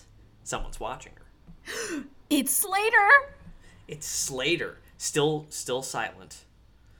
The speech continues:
Speaker 1: Uh,
Speaker 2: Yes, and he hands her her journal that she had dropped earlier in the movie. And there
Speaker 1: Yeah,
Speaker 2: was
Speaker 1: we
Speaker 2: a
Speaker 1: forgot to mention
Speaker 2: flower.
Speaker 1: that.
Speaker 2: There was
Speaker 1: Yeah.
Speaker 2: a flower in it. A dried
Speaker 1: Mm.
Speaker 2: flower.
Speaker 1: I, is it possible that even <clears throat> though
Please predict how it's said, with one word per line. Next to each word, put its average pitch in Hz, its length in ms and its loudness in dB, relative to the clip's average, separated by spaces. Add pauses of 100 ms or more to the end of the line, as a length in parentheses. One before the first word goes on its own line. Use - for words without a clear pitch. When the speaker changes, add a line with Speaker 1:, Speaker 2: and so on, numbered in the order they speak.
(380)
Speaker 1:
Uh, - 180 -4
Speaker 2:
Yes, 233 160 -4
and 240 100 -4
he 240 80 -2
hands 233 300 -2
her 226 400 -4 (240)
her 226 140 -8
journal 247 380 -4
that 190 120 -8
she - 140 -10
had 190 160 -8
dropped 190 340 -6
earlier 208 360 -8
in 185 100 -12
the 190 60 -12
movie. 202 420 -10 (260)
And - 100 -20
there 139 120 -4
Speaker 1:
Yeah, 120 60 0
Speaker 2:
was - 60 -6
Speaker 1:
we - 40 -10
Speaker 2:
a 110 40 -14
Speaker 1:
forgot - 180 -6
to - 80 0
mention 254 240 2
Speaker 2:
flower. 233 140 -4
Speaker 1:
that. - 220 -14 (200)
Speaker 2:
There 214 100 -12
was 233 100 -4
Speaker 1:
Yeah. 226 40 -8
Speaker 2:
a - 20 -10
flower 220 460 -12
in 202 180 -10
it. 202 180 -14 (1200)
A 233 60 -6
dried 214 260 -6
Speaker 1:
Mm. - 40 -14
Speaker 2:
flower. 220 580 -2 (360)
Speaker 1:
I, - 40 -10
is 147 480 -2
it 208 200 -4
possible 160 880 -6
that 113 240 -10
even 190 480 -8
<clears throat> 147 60 -2
though 104 480 -4